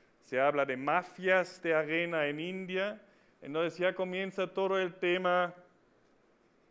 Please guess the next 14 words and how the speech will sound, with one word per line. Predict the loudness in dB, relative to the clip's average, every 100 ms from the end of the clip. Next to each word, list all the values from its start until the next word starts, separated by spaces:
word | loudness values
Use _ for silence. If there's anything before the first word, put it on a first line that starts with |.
| _ _ -4
ambiental | 0 0 0 -2 -2 2 6 6 4 0
con | -4 -2
todo | -2 0 2
el | 2 0
sistema | -4 -6 -2 0 0
de | 2 2
rechazo | 2 0 -2 0 2 2 -2 -6
social | -4 -6 -6 -4 2 4 2 0 -4
y | -4
todo | -2 2 2
eso. | 0 -2 -2 -2 -4 -12 -20 _ _ _ _ _ _ _ _ _ _ _ _ -4
La | 2 2 2
unep | -4 -2 0 -2 -2
también | -4 -2 -4 -4 -8